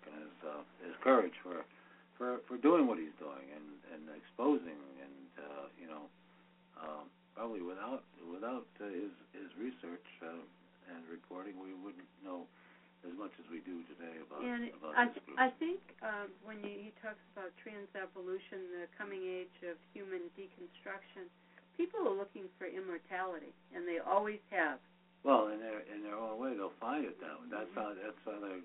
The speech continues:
Speaker 1: they're finding it, and that's what the, uh, of course, the elite are, are looking for.
Speaker 2: Or maybe they've already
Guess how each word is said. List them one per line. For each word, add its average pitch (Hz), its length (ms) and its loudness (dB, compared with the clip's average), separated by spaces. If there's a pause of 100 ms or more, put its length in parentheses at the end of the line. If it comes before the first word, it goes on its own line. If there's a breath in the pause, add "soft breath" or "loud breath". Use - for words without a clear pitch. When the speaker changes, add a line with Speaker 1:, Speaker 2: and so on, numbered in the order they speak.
Speaker 1:
they're 82 240 -8
finding 113 400 -6
it, 78 160 -14
and 101 80 -10
that's 98 320 -6
what 95 160 -8
the, 85 240 -8 (640 soft breath)
uh, 85 160 -2
of - 80 -16
course, 104 220 -2 (100)
the 87 160 -2
elite 127 320 0 (320)
are, 85 400 -6
are 85 160 -6
looking 85 400 -10
for. 208 160 6
Speaker 2:
Or - 60 10
maybe 220 260 8
they've 196 220 8
already 185 260 10